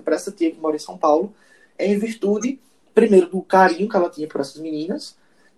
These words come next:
e segundo, pela questão da estrutura econômica. Então, assim, a gente tá num,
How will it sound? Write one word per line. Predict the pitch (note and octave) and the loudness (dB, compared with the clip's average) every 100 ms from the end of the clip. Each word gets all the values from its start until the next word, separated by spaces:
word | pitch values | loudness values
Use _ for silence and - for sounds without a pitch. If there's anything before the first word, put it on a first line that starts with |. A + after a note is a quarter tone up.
| _ | _
e | G#3 G#3+ B3+ | -4 0 0
segundo, | D#4 - D4 G#3+ G#3+ | 2 4 2 2 -6
pela | - A#3 | 0 0
questão | A#3 A#3 A3 G#3+ G#3+ G3 | 0 -6 -4 -4 -2 0
da | |
estrutura | G3+ G#3 A3+ A3 | 0 0 -2 0
econômica. | G#3+ G3+ G3 G3 | -2 -2 -6 -8
Então, | A3+ | -6
assim, | B3+ F#3+ C#3+ _ _ _ _ _ | -6 -8 -12 _ _ _ _ _
a | F3+ | 0
gente | A3 A3+ | 0 -10
tá | - A3 | -2 0
num, | D#4 | 0